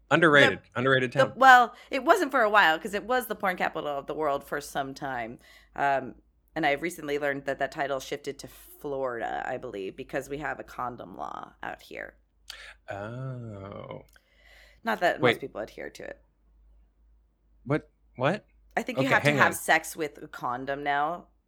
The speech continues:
Speaker 2: if you're in California.
Speaker 1: Oh, like, legally?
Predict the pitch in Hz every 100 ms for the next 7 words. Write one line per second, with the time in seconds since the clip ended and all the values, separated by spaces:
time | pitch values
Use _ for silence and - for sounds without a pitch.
0 | _ 160 151 143 131 - 156 147 135 -
1 | 139 127 110 80 71 71 101 90 _ _
2 | _ - 160 135 110 104 123 143 107 82
3 | 101